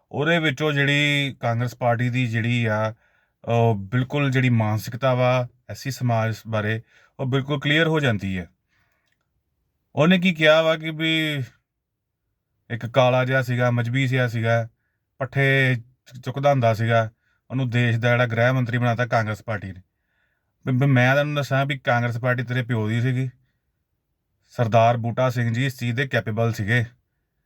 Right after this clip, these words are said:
ਬੀ ਏ ਆਨਰਸ, ਐਮ ਏ, ਪੀ ਐਚ ਡੀ ਸੀਗੇ, ਡਾਕਟਰੇਟ ਦੀ ਡਿਗਰੀ ਸੀਗੀ ਉਹਨਾਂ ਕੋਲ। ਤੇ ਇੱਥੋਂ ਕੀ ਆ, ਦਸਵੀਂ ਤੂੰ ਫੇਲ ਆ, ਦਸਵੀਂ ਫੇਲ ਹੀ ਆ ਨਾ ਤੂੰ।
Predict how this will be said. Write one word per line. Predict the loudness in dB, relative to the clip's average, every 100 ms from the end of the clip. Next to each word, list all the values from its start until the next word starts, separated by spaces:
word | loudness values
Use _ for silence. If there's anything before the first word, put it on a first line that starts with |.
| _ _ _ _
ਬੀ | -4 0
ਏ | 2
ਆਨਰਸ, | 2 2 2 0 0
ਐਮ | 0 -2
ਏ, |
ਪੀ | -2 -2
ਐਚ | -2 -4
ਡੀ | -6
ਸੀਗੇ, | -4 -2 0
ਡਾਕਟਰੇਟ | 0 -2 -2 -2
ਦੀ | 0
ਡਿਗਰੀ | 0 0 0
ਸੀਗੀ | 0 -2 0
ਉਹਨਾਂ | 2 2
ਕੋਲ। | 0 -4 -10 _ _ _ _ _
ਤੇ | -8
ਇੱਥੋਂ | -4 -2 -2
ਕੀ | 0 0
ਆ, | -2 -6 _ _ _ -12
ਦਸਵੀਂ | -4 -2 0 0
ਤੂੰ | 0
ਫੇਲ | 0 2 0
ਆ, | -2 -6 _ _ _ _ _ _ _ _ _ _ _ _ _ -10
ਦਸਵੀਂ | -4 0 2
ਫੇਲ | 4 2
ਹੀ | 2
ਆ | 2
ਨਾ | 2
ਤੂੰ। | 0 0 0 -2